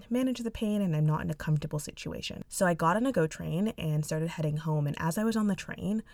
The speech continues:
the most excruciating pain, like, it felt like I was being, like, beaten from the inside out. I,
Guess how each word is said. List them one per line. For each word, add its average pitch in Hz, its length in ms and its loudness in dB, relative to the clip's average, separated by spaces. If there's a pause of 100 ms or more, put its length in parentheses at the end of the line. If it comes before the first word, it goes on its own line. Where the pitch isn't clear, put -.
(580)
the 185 280 4
most 185 400 2 (260)
excruciating 175 2250 0
pain, - 440 -4 (100)
like, 156 280 0 (680)
it 185 200 0
felt - 260 -4
like 180 200 -4
I 160 140 -2
was 160 260 -2
being, 151 420 0
like, 143 340 -6 (360)
beaten 220 640 -2 (440)
from 165 220 2
the 165 240 -2
inside 156 600 -2
out. - 380 -8 (160)
I, 165 600 0